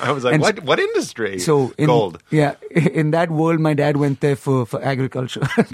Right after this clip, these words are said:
Speaker 2: <laughs> And so he was making tomato pulp and, uh, and pre-cut potatoes, and then he was farming.
Speaker 1: He really was?
Speaker 2: He was, yeah. Um, so he went there, and it
Speaker 1: How
Speaker 2: was
Speaker 1: old were you when you went?
Speaker 2: One.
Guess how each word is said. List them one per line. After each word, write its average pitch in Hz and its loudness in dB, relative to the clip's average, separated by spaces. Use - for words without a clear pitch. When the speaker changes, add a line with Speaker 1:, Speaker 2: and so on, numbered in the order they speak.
Speaker 2:
<laughs> - -2
And 165 2
so 151 0
he 160 2
was 156 2
making 151 2
tomato 139 2
pulp 131 0
and, 123 0
uh, 117 -2
and 123 -2
pre-cut 127 -2
potatoes, 117 -4
and 120 -2
then 123 2
he 123 0
was 120 -2
farming. 139 0
Speaker 1:
He 156 0
really 180 2
was? 175 0
Speaker 2:
He 151 0
was, 160 0
yeah. 156 2
Um, 147 2
so 151 2
he 131 -2
went 151 0
there, 131 -2
and 135 0
it 131 -2
Speaker 1:
How 143 2
Speaker 2:
was 156 2
Speaker 1:
old 151 0
were 143 -2
you 139 -2
when 117 -4
you 104 -4
went? 90 -6
Speaker 2:
One. 131 0